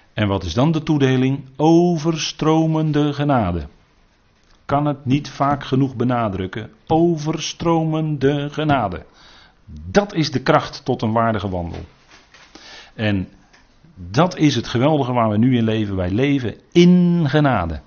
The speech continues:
Dat is ons leefklimaat. Absoluut. Galatenbrief, hè. Dat is, dat is per-, dat is, eh, dat is, dat is, eh, daar, daar persisteren we bij.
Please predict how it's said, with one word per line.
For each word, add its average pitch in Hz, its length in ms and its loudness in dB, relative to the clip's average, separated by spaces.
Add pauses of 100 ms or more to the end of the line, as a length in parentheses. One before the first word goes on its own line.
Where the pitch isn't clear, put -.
(180)
Dat 123 160 -2
is 123 100 -6
ons 120 160 -4
leefklimaat. 98 800 -4 (1900)
Absoluut. - 680 -2 (840)
Galatenbrief, 95 640 -4
hè. 101 140 -10 (1000)
Dat 92 200 -8
is, - 240 -6
dat 101 200 -8
is - 420 -10 (680)
per-, 156 360 0
dat 117 260 -6
is, - 280 -6
eh, 113 80 -8 (120)
dat 110 280 -8
is, 104 280 -8
dat 107 180 -8
is, - 240 -10
eh, 101 220 -6 (200)
daar, 98 220 -8
daar 98 200 -8 (200)
persisteren 131 720 2
we 104 100 2
bij. 85 340 -4